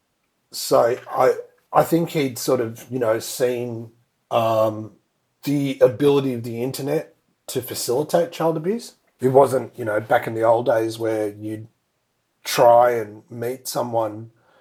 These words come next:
with a similar interest and exchange pictures. I mean, a lot of the times the abuse was just kept to yourself. It doesn't mean that you wouldn't take records or mementos of it, but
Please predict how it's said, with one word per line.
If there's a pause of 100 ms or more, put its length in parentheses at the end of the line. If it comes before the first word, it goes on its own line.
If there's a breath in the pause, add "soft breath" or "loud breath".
(380 soft breath)
with
a
similar
interest
and
exchange
pictures.
I
mean,
a
lot
of
the
times
the
abuse
was
just
kept (480)
to
yourself. (420)
It
doesn't
mean
that
you
wouldn't (400)
take (520)
records
or (420 soft breath)
mementos
of
it,
but